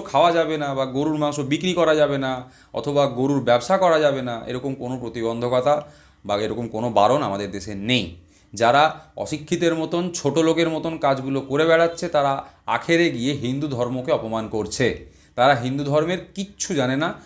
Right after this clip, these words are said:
তারা কোনো বেদ বেদান্ত উপনিষদ কিচ্ছু কোনোদিন পড়েনি। যদি পড়তো তাহলে তারা জানতো যে হিন্দুরাও এক সময়ে গরুর মাংস খেত। আমাদের দেশে হিন্দুরা গরুর মাংস খাওয়া বন্ধ করেছে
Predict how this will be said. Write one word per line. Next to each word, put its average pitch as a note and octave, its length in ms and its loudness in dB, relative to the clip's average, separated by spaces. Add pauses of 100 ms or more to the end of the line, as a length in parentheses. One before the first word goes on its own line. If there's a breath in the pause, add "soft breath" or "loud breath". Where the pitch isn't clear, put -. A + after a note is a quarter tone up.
(140 loud breath)
তারা C#3+ 180 4 (120)
কোনো F3 240 0 (120)
বেদ D#3 340 4
বেদান্ত D3 440 0 (100)
উপনিষদ D#3 460 -2 (140)
কিচ্ছু - 420 -6
কোনোদিন D#3 320 -2 (100)
পড়েনি। G#2 420 0 (560 soft breath)
যদি C3 220 0
পড়তো D#3 360 0
তাহলে C3 220 2
তারা B2 220 2
জানতো C3 380 0 (400 loud breath)
যে A2+ 180 -4
হিন্দুরাও F3 640 2 (520 loud breath)
এক D3 220 2
সময়ে D3+ 420 0 (100)
গরুর C#3 320 2
মাংস B2+ 260 -2 (140)
খেত। - 240 -8 (320)
আমাদের F3 360 2
দেশে G3+ 260 2
হিন্দুরা F#3 540 4
গরুর D#3+ 260 0
মাংস F#3 280 -2
খাওয়া E3+ 220 0
বন্ধ D3 280 0
করেছে E3+ 380 0